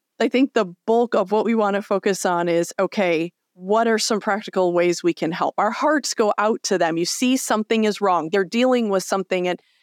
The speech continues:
your hearts break for children, especially. And I mean, all the way up. I'm not just saying elementary, all the way up through high school, dealing, trying to function under that heavy weight. So from your experience, and you have a lot of it,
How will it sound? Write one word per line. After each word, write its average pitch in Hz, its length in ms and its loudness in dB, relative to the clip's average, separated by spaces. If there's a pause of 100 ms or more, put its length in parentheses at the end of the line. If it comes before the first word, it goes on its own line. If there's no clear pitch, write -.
(180)
your 226 80 0
hearts 262 300 0
break 214 320 0
for 190 200 -2
children, 185 680 0
especially. 185 720 0
And 208 240 0
I 220 60 2
mean, 220 120 2
all 240 140 0
the 226 80 2
way 196 160 2
up. 170 100 -2
I'm 185 140 0
not 185 120 0
just 180 200 -6
saying 185 180 0
elementary, 185 380 0
all 226 240 2
the 233 60 2
way 196 100 2
up 185 120 -2
through 185 120 -2
high 196 120 -2
school, 185 280 -4 (340)
dealing, 214 540 2 (920)
trying 247 260 2
to 226 160 0
function 208 580 -2
under 190 300 0
that 175 180 2
heavy 180 360 -4
weight. 165 340 -4 (520)
So 240 420 0
from 233 240 0
your 262 180 4
experience, 190 1040 0 (120)
and 208 160 0
you 254 120 4
have 254 160 2
a 233 40 0
lot 202 360 2
of 180 140 0
it, 185 280 2